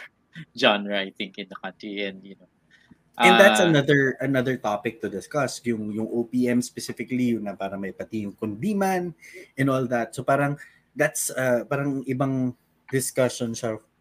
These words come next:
Speaker 2: for me, kaya nasa-separate ko yung P-pop to O P M.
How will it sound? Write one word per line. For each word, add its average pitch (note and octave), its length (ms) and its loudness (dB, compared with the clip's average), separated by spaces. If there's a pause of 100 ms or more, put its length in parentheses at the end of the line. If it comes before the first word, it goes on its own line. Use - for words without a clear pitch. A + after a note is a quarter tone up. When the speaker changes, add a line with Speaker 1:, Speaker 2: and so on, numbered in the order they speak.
(240)
Speaker 2:
for C3 240 -2
me, B2+ 160 -4
kaya C3+ 240 2
nasa-separate A2 880 -4
ko A2 220 -6
yung G2 100 -12
P-pop G#2 400 -12 (640)
to A#2+ 80 6
O A2 160 0
P G#2 320 -8
M. F#2 240 -12